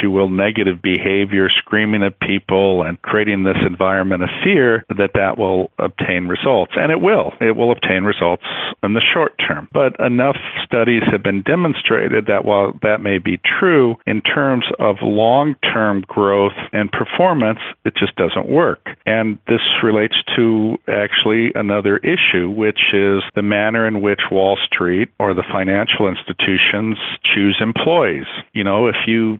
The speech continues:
choose leaders who are rewarded for ruthless behavior, or, if you will,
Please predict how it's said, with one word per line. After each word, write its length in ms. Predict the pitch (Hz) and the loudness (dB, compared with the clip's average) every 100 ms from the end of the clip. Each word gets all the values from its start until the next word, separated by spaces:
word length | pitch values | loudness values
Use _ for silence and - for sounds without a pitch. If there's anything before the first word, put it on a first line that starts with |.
| - | -4
choose 640 | - - 131 127 123 123 - - - - | -2 2 4 4 4 4 0 -4 -6 -2
leaders 640 | 110 147 175 113 92 123 - - - 120 - | 0 0 2 2 2 2 0 -6 -8 -8 -2
who 260 | 120 113 - | 0 2 2
are 280 | 104 107 | 0 2
rewarded 720 | 107 104 107 139 175 120 110 - - | 2 0 2 2 4 2 0 -2 0
for 220 | 104 101 | 2 2
ruthless 480 | 104 120 - 107 - - | 2 2 2 -2 -2 -2
behavior, 840 | 92 85 90 90 90 101 123 139 | -2 0 0 0 0 2 2 2
or, 560 | - 101 101 101 98 - | 0 2 2 2 0 0
if 160 | 101 - - | -4 -2 -2
you 120 | 95 | -2
will, 460 | 95 98 98 95 | 2 2 2 2